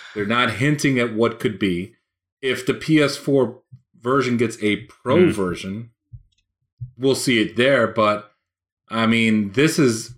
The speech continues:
Speaker 1: really, really big in, in that they never showed anything at all or, or stated anything in there that there's gonna be an Xbox version, which might leave a lot of people a little bummed out. I mean,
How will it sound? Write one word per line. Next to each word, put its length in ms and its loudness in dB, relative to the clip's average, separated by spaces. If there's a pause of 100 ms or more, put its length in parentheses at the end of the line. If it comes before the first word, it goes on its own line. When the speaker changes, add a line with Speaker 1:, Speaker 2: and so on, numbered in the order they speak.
(500)
Speaker 1:
really, 360 4
really 280 4
big 380 2
in, 240 -4
in 260 2
that 200 2
they 120 0
never 920 2 (160)
showed 440 -2
anything 400 -2
at 80 -2
all 560 0
or, 200 0
or 240 2
stated 400 0
anything 380 -2
in 160 -2
there 280 -4 (400)
that 120 -8
there's 160 2
gonna 140 2
be 120 0
an 140 -4
Xbox 500 -6
version, 400 -4
which 280 -2
might 400 0
leave 220 4
a 40 0
lot 220 0
of 140 -4
people 560 -2
a 60 -6
little 240 0
bummed 380 0
out. 220 2
I 40 0
mean, 260 0